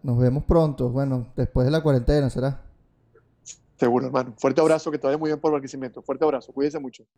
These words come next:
Speaker 1: Este fue todo el episodio de hoy. Muchísimas gracias por verlo o por escucharlo. Si lo escuchan en Apple Podcast, por favor, denle cinco estrellas, que eso ayuda a posicionar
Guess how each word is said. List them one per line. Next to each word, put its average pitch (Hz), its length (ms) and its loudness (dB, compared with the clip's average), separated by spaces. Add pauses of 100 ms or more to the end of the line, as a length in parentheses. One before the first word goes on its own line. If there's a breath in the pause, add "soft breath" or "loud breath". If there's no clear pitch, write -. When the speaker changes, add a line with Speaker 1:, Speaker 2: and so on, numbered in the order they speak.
(200)
Speaker 1:
Este 196 380 4
fue 180 160 2
todo 180 320 6
el 175 80 4
episodio 151 480 0
de 147 140 0
hoy. 160 240 0
Muchísimas 151 480 -2
gracias 156 400 0
por 135 180 -2
verlo 180 420 2
o 165 220 2
por 143 160 -2
escucharlo. 175 840 0
Si - 100 -6
lo 135 100 -2
escuchan 160 380 0
en 143 120 0
Apple 135 300 -2
Podcast, 147 400 0
por 120 140 -4
favor, 123 340 0
denle 127 240 -2
cinco 127 280 -4
estrellas, 123 400 -2
que - 100 -6
eso - 140 -4
ayuda 123 400 0 (320 soft breath)
a - 160 -4
posicionar 117 640 -2